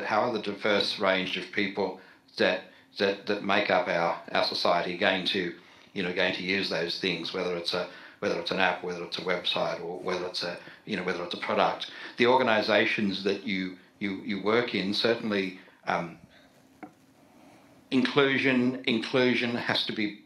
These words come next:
you know, embedded into the, you know, into the corporate culture. A-, and that can be done from, you know, from the top down, but it can also happen from, you know, from the, the bottom up. So I, I think for me, the, the, the,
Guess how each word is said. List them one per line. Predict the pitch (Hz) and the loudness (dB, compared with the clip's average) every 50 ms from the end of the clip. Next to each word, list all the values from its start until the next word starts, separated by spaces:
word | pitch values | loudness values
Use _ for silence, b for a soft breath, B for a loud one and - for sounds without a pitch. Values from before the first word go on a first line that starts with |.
| _ | _
you | - - 107 | -4 -2 -2
know, | 101 101 | -2 -2
embedded | - 110 101 95 92 104 107 113 127 123 120 | -2 -2 -2 0 0 0 2 2 2 0 0
into | - - - 110 104 101 101 - 110 98 | -2 -2 -2 0 0 0 0 -2 -2 0
the, | 98 101 98 92 98 101 b b b b b b b | 0 0 0 0 -2 -6 b b b b b b b
you | 107 | -4
know, | 98 104 104 - | -4 -4 -2 -2
into | 117 113 107 104 - 95 | 0 0 0 0 -2 -4
the | 92 | -6
corporate | - - 117 107 101 - - - - | -4 -4 -4 -4 -4 -4 -8 -10 -6
culture. | - 110 101 104 - - - 175 175 b b b b b b b b b b - | -2 -2 0 0 0 -2 -2 -2 -2 b b b b b b b b b b -4
A-, | 107 107 - - | -4 -2 -2 -2
and | 117 120 | 0 0
that | 135 139 139 - | 2 0 2 0
can | 147 131 | 0 0
be | 120 123 | 0 2
done | 110 107 104 107 107 101 95 | 4 4 4 4 2 0 -2
from, | - - 107 98 98 95 87 95 | -2 -2 -2 -2 -2 -4 -4 -4
you | - 104 | -4 -4
know, | 90 95 101 | -2 -2 -4
from | - - 107 95 | -4 -6 -6 -6
the | 90 90 | -6 -4
top | - - 117 113 - | -2 -2 -2 -2 0
down, | - 127 143 151 143 131 | 0 2 2 2 2 2
but | 120 104 | 0 -2
it | 107 - | -4 -4
can | - 110 | -2 0
also | 104 104 - - 107 | 0 0 0 0 0
happen | - - 92 - - 87 87 | 0 -2 -4 -4 -6 -8 -10
from, | - - - 90 87 90 90 B B B B B - | -8 -8 -8 -8 -6 -8 -8 B B B B B -4
you | 113 | -2
know, | 90 90 92 | -2 0 -2
from | 90 - - 104 92 90 | -2 -4 -4 -4 -4 -4
the, | 87 85 90 - - - - | -4 -4 -6 -6 -8 -6 -6
the | 113 | -4
bottom | 90 87 95 95 92 90 | 0 2 2 0 2 2
up. | 95 90 85 85 - B B B B B B | 2 2 2 0 -2 B B B B B B
So | - - - 123 107 101 101 101 B B B - | -4 0 4 4 6 6 4 2 B B B -2
I, | - 113 123 120 - | 0 2 2 2 2
I | 113 107 | 0 0
think | - - 127 113 113 | 2 2 2 0 0
for | - - | 0 0
me, | 104 107 110 110 101 | 2 2 4 4 4
the, | 95 95 92 90 92 - 80 | 2 2 2 2 0 -2 -4
the, | - 101 92 98 104 - | -4 -4 -4 -4 -4 -6
the, | - 107 107 | -6 -8 -8